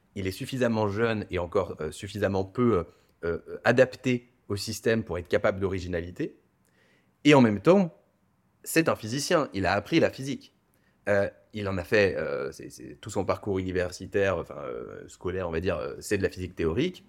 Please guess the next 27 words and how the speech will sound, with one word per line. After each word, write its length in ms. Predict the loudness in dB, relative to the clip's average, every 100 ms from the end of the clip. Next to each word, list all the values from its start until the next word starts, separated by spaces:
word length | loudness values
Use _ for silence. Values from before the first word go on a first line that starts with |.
| _ _ _ _ _ -18 -2
Il 100 | 2
est 60 |
passionné 360 | 4 4 2 -6
de 60 | -2
ça. 220 | -2 -2 -8 -20 -20 2
Et, 140 | 6
euh, 80 | 6 2
euh, 200 | -6 -8 -12 _ -4
à 80 | 2
vingt-six 400 | 2 0 0 2
ans, 120 | 4
bon, 140 | 2
il 60 | -2
travaille 300 | -2 0 0
dans 400 | 0 -2 -4 -4
l'office 340 | -4 -6 -8
des, 260 | -6 -6 -6
des 120 | -6
brevets 320 | -2 0 0
de 80 | 0
Berne. 300 | 2 4 4
Donc, 200 | 0 -2
en 60 | -4
plus, 300 | -4 -6 -6
il 60 |
n'est 40 | -2
pas 240 | -2 -2